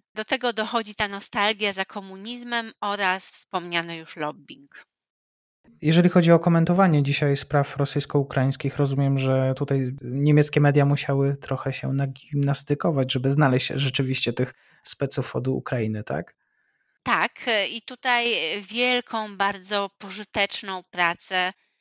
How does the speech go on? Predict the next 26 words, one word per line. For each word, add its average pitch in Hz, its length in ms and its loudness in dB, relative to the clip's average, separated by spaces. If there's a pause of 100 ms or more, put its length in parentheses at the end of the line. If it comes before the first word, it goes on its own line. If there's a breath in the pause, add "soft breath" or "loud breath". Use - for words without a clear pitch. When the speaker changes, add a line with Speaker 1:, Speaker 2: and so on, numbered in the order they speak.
(360)
Speaker 1:
wykonał 185 840 -4
już 185 220 -18
były 190 400 0
obecnie 165 480 -4
ambasador 175 720 -6
Ukrainy 165 800 -10
w 180 140 -18
Niemczech, 180 580 -2
pan 175 240 -6
Melnyk, 170 600 -4 (180)
który 165 320 -12
w 90 40 -14
ostatnich 170 560 -12
tygodniach, 180 920 -2
e, 175 240 -4
już 180 200 -12
się 196 140 -4
rozstał 202 400 -2
z - 100 -14
placówką, 175 720 -8
wrócił 185 420 -18
na 165 160 -12
Ukrainę 175 680 -6
po 180 100 -14
wielu 175 280 -12
latach. 175 440 -2